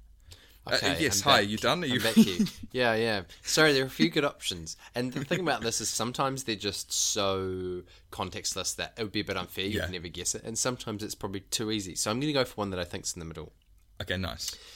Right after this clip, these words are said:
Speaker 2: This message was sent by me.
Speaker 1: Mm-hmm.
Speaker 2: And the question is, sorry, not the question, the message is
Speaker 1: The message is <laughs>
Speaker 2: "Yo, we might go get fish and chips before you get back.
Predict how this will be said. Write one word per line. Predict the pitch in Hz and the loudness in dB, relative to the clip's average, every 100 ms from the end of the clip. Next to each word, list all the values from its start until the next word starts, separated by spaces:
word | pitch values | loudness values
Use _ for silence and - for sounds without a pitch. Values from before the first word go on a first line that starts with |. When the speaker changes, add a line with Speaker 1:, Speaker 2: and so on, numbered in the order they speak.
| - | -10
Speaker 2:
This | - 156 - | -2 0 0
message | 113 - 95 92 - - | 0 0 0 -2 -4 -6
was | - 95 92 - | -6 -4 -2 -4
sent | - - 107 98 - - - | -2 -2 0 -2 -6 -10 -4
by | 90 90 87 85 85 82 85 _ | 0 0 0 -2 -4 -8 -12 _
me. | - 90 87 85 131 214 - _ _ _ - | -12 -8 -4 -4 -6 -12 -20 _ _ _ -10
Speaker 1:
Mm-hmm. | 90 98 117 - - - - - - - - _ _ _ _ - | -4 -4 -4 -10 -20 -20 -20 -20 -20 -20 -20 _ _ _ _ -10
Speaker 2:
And | 117 127 | -8 -8
the | |
question | - 190 - 143 | -8 -6 -2 -2
is, | 95 78 - - _ _ _ _ _ _ - | -4 -6 -10 -12 _ _ _ _ _ _ -8
sorry, | - 90 | -6 -6
not | 82 | -8
the | |
question, | - 85 - 120 | -12 -12 -12 -10
the | 110 | -10
message | 110 127 123 110 - - | -6 -4 -4 -2 -4 -4
is | 127 - - | -6 -2 0
Speaker 1:
The | |
message | 131 135 117 | 2 0 0
is | 95 95 - - - - - _ _ | 0 4 4 2 -8 -20 -20 _ _
<laughs> | - - - _ - | -20 -20 -20 _ -8
Speaker 2:
"Yo, | 104 139 107 - - _ _ _ - - - - | 4 6 6 2 -10 _ _ _ -20 -20 -20 -6
we | 117 | -2
might | 151 247 | -2 0
go | 190 | 0
get | 139 - | 0 0
fish | 117 - | 0 0
and | 101 | 2
chips | - 120 - | 0 -2 -6
before | 95 101 | -4 -2
you | 92 | 0
get | 95 - | -2 -2
back. | 92 69 - | -4 -6 -12